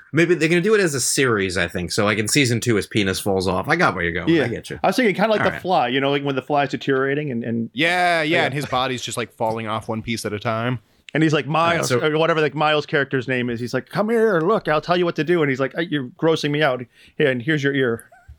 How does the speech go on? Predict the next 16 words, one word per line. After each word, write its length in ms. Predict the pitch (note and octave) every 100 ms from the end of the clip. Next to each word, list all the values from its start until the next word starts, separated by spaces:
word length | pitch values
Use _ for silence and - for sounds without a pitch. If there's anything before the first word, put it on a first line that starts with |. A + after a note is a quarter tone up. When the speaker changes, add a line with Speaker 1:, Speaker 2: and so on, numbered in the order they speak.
| -
Speaker 2:
<laughs> 420 | - G3+ - - -
Speaker 1:
He 80 |
just 220 | E3 F#3 -
basically 340 | E3+ E3 D#3+
looks 300 | C#3 C3+ -
like, 320 | C3 B2 -
uh, 720 | B2 A2+ G#2+ G2+ F#2+ F#2+ E2+ -
the, 640 | - A#2 A2+ G#2+ G2+ F#2+ F#2
the 300 | G2+ F2+ - _ -
degenerate-looking, 1200 | A#2 F#2 B2 A#2 A2+ G#2 G#2+ A2 A2 G2+ G2 G2
uh, 320 | G2 F#2 F2+
hormone 320 | A2+ G#2+ G2
monster 400 | F2+ F2+ - F2
in 80 | E2+
Big 160 | F#2+
Mouth. 340 | E2+ D#2 -